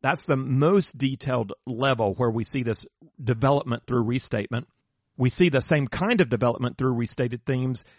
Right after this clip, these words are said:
at every level in Isaiah. So to go to the highest level of structure, we divided Isaiah into three books, the book of the king, the book of the servant, the book of the conqueror.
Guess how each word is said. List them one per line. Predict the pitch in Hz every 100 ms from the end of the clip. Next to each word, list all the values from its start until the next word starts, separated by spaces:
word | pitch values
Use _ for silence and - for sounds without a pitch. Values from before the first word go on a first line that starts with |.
| -
at | 127 139 -
every | 196 180 170 139
level | 113 110 107 107
in | 107
Isaiah. | 107 92 95 90 92 - _ _
So | - 160
to | 139
go | 123 156
to | 131
the | 117
highest | - 156 214 175 135
level | 113 98 98
of | -
structure, | - 104 - - 110 147 -
we | - - 117 127
divided | 120 127 127 120
Isaiah | 117 104 127 120
into | 117 117
three | 113 123 107
books, | 104 143 117 -
the | -
book | 107 127
of | 110
the | 113
king, | - 120 117
the | 113
book | 107 117
of | 123
the | 110
servant, | - 123 110 113 110 _ _ _ _
the | 123 110
book | 127 117
of |
the | 107
conqueror. | - 147 135 - 98 104